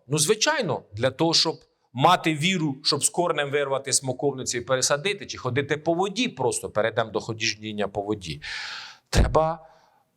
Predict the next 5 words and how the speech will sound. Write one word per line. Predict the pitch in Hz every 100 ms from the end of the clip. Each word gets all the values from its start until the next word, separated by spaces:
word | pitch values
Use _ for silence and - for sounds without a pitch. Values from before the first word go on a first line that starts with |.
| _ _ _ _ _ _
досить | - 101 143 175 -
щільно | - - - 208 208 202
спілкуватися | - 208 - 190 208 208 - 240
з |
Богом. | 226 - -